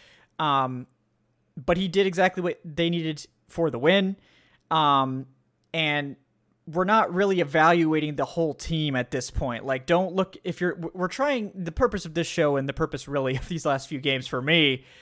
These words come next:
is we need to know, can Desmond Ridder do it? And in the context of this game, yes, it's a weakened opponent, but your team sucks as well. The Falcons defense was awful in this game.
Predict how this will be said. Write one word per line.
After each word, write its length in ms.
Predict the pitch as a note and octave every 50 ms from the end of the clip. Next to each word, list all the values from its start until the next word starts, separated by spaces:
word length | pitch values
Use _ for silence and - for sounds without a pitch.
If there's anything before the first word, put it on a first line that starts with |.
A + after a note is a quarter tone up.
| - - - - - _ -
is 460 | E3 D3+ C#3+ C#3 C3+ C3+ - - - _ _ -
we 100 | D3+ D#3
need 180 | D#3+ E3 E3 -
to 80 | - D#3
know, 420 | D3 D3 D3 C#3+ B2 A#2 A2+ A#2 - _ _ _ _ _ _ _ _ _ - -
can 100 | D#3 C#3+
Desmond 280 | D3 C#3+ C3 D3+ C#3+
Ridder 160 | C#3 C3+ B2+
do 260 | C3 - A3 C#4 B3+ F#3
it? 200 | D3 D3+ - -
And 460 | - F3+ F3 F3 E3+ E3+ E3 E3 E3 - _ _ _ _ _ _ -
in 140 | F#3+ G3 F#3+
the 60 | F#3+
context 460 | - F#3+ F#3 F3+ F3+ F#3+ F3 - -
of 100 | F3 D3+
this 160 | D#3+ C#3 C3
game, 500 | - E3+ E3 E3 D#3 C#3+ C3 C3 C3+ B2+ - _ _ -
yes, 260 | D#3 D#3+ D#3 D3+ -
it's 140 | E3 - F3
a 40 | D3+
weakened 320 | C#3+ C#3+ - - C3+ B2
opponent, 520 | - - - F3+ F#3 F#3+ F3 D3 C#3 - - - _ _ _ _ _ -
but 120 | D#3+ D3+
your 100 | D3+ E3+
team 220 | E3+ - F#3 F3 D#3
sucks 280 | - F3 E3 D#3+ -
as 140 | F3 D#3 -
well. 420 | D3+ D#3+ D3+ D#3 D3 C#3 D3 - -
The 100 | - E3
Falcons 340 | - - F3 F3+ - E3+ C#3
defense 360 | C#3+ E3+ E3 - F3 E3 -
was 160 | - C#3 B2 -
awful 440 | - E3+ D#3+ D#3 D#3 - D#3 D3 C#3
in 80 | C3+
this 180 | C3 C3 - -
game. 400 | - C#3 C#3 B2+ C3 C3 C3+